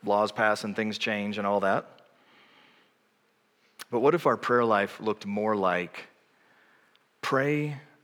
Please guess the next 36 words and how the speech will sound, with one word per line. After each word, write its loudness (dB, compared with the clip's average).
that, -2
we'll -6
say 0
our 4
state, -2
pray 0
that 2
we -2
start -4
to -8
get 0
a 0
heart -4
for -6
your -4
son, -8
God. -8
Pray 4
that 2
somehow 0
we -2
start -6
to -4
recognize -4
Jesus -10
as -8
king. -10
Pray 4
that 2
people -2
who -2
will 0
exalt 2
Jesus -4
as -8
king -8